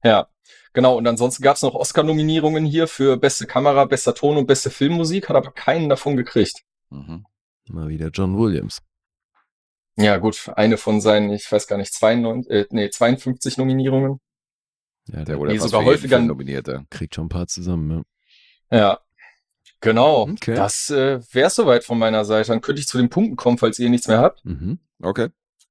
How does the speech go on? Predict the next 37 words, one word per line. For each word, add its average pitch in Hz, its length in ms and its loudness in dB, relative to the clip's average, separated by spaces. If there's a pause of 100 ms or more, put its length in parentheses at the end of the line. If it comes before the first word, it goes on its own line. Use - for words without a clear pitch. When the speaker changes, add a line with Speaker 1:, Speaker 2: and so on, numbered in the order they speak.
(140)
Speaker 1:
Ähm, 123 400 4
I 131 140 4
M 170 120 0
D 143 120 -10
B 156 160 -8
ist 196 120 -8
bei 139 80 6
einer 143 240 4
sieben 143 320 -4
Komma 156 280 0
zwei, 135 420 2 (200)
Letterboxd 127 920 0
drei 117 400 2
Komma 131 260 0
drei, 117 440 2 (340)
Metascore 143 680 2
ist, - 360 -6
äh, 107 460 0
dreiundsechzig. 156 840 -2 (960)
Ja, 104 160 2
und - 580 -4
mich 110 220 -6
könnt 127 140 0
ihr 127 40 4
jetzt 131 160 -4
raten. 107 360 0 (420)
Speaker 3:
Metascore 107 480 -10
dreiundsechzig 117 440 -4
ist 87 140 -10
gar 98 80 -4
nicht 101 100 -4
so 120 100 -10
schlecht, - 500 -8
wie 117 40 -6
ich 110 120 -8
erwartet 95 460 -8
hätte. 80 260 -8